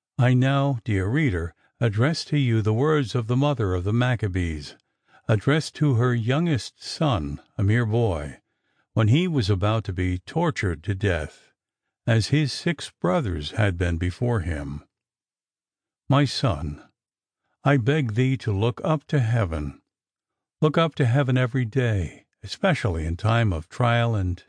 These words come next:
temptation. Heaven is well worth every suffering, and every sacrifice, and every combat required of us, and even a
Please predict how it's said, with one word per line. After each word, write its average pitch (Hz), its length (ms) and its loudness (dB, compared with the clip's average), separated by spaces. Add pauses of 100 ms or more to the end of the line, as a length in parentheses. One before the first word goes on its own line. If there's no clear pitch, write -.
temptation. 95 840 0 (1080)
Heaven 147 460 2 (120)
is 117 300 0
well 156 380 0
worth 127 480 -2 (100)
every 127 400 0
suffering, 85 720 -4 (420)
and 143 160 4
every 196 260 0
sacrifice, 101 1000 -4 (720)
and 90 100 2
every 95 240 2
combat 92 640 0
required 113 580 0
of 82 160 -4
us, - 360 -8 (840)
and 143 100 4
even 185 280 2
a - 100 -4